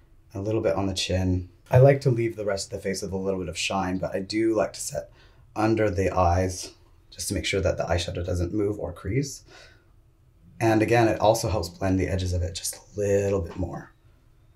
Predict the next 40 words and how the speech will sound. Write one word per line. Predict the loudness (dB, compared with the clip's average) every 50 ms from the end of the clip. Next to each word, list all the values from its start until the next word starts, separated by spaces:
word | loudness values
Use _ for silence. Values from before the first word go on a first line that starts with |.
| -20 _ _ _ -20 _ _ -20 -20 -12 -4
And | -2 0 2 2 2
sometimes | 4 2 2 4 4 4 6 6 4 4
I | 6
don't | 6 6 6
love | 8 8 8 8 6 2
a | -2 -2
highlight | -2 0 0 2 4 4 4 4
on | 4 2
the | 2
brow, | 2 4 4 4 4
but | 2 2 0 -2
I | -2
do | -6 -4 -4 -2 0 0 2
like | 2 2 2 2 0 -4 -8 -16 -20 -20 -20 -20 -20 -20 -20 -20 -20 -20 -14 -8
a | -8 -6
soft | -4 -2 0 0 0 0 -2 -4 -4 0
bit | 2 2 2 2 0 -2
of | -2 -2 -2 -4 -8 -14 -20 -20 -20 -20 -12
pressed | -6 -4 -4 -4 -4 -8
powder. | -8 -8 -6 -4 0 0 0 0 -2 -4 -10 -18 -20 -20 -20 -20 -20 -20 -20 -20 -20 -20 -20 -20 -20 -20 -20 -14
And | -8 -6 -4
I | -4
just | -4 -6 -8 -6
run | -4 -2 -2 -2
that | -2 -2 -2
over | -2 -2 -4 -4
the | -4 -6
edges | -6 -6 -4 -4
of | -4 -4
the | -4
eyeshadow, | -4 -6 -10 -10 -8 -6 -4 -4 -4 -4 -6 -10
and | -16 -20 -20 -20 -20 -16 -10 -10
that | -8 -8
seems | -8 -8 -8 -8 -8
to | -8 -8
just | -10 -10 -10 -10
blend | -8 -6 -6 -6
it | -6 -6
as | -6 -8 -8
well. | -10 -10 -10 -10 -12